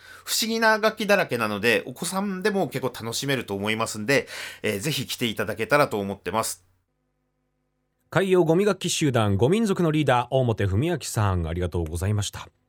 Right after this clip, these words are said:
Speaker 2: 昨日に引き続き、すごく音色に感動しましたね。この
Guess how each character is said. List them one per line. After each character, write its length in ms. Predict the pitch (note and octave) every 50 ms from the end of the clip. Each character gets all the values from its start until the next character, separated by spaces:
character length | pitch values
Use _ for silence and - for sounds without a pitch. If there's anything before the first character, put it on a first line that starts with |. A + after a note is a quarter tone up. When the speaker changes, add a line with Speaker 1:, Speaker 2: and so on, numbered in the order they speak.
| _ _ _ _ _ _ _ - - - - - - - - - - - - - - - - _
Speaker 2:
昨 220 | - - - - A2+
日 40 |
に 440 | B2 C#3 C#3+ D#3+ F3 F3 D#3+ C#3 B2
引 60 | A2+ G#2 -
き 140 | - - A#2+
続 280 | G#2+ A#2+ A#2+ A2 A2+ A2+
き、 440 | - - A2+ A2 A2 A2 G#2+ G2+ G#2 - _ _ _ _ _ _ _ _ _ _ _ _ _ _ _
す 380 | - - - - - F#2+ F#2 F#2
ご 200 | E2+ - G#2+ C3+
く 120 | C#3+ - F3
音 160 | D3 C3 B2+
色 240 | B2 B2 B2 B2+ B2+
に 100 | B2 A#2
感 300 | - - A#2+ B2 B2+ B2
動 160 | A#2+ B2 B2
し 160 | A2+ - -
ま 80 | B2+ B2
し 120 | A2 -
た 120 | - G#2 F#2
ね。 160 | F2 F#2+ F#2+
こ 120 | - - F#2
の 140 | F2 E2+